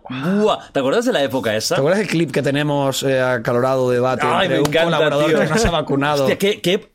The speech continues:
Speaker 1: no, ¿no os da la sensación de que hace mil años
Speaker 2: Sí,
Speaker 1: de todo
Speaker 2: sí,
Speaker 1: esto
Speaker 2: sí.
Speaker 1: y no hace nada del puto covid?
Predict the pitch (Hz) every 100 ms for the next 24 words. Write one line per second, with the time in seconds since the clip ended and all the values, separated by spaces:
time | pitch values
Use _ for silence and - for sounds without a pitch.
0 | - - 170 190 - 170 151 175 294 302
1 | 262 185 139 147 131 123 131 - 143 135
2 | 143 135 107 92 107 185 - 120 123 98
3 | - 117 139 - 98 85 160 156 165 156
4 | 123 117 107 92 - 135 135 - 135 117
5 | 98 87 165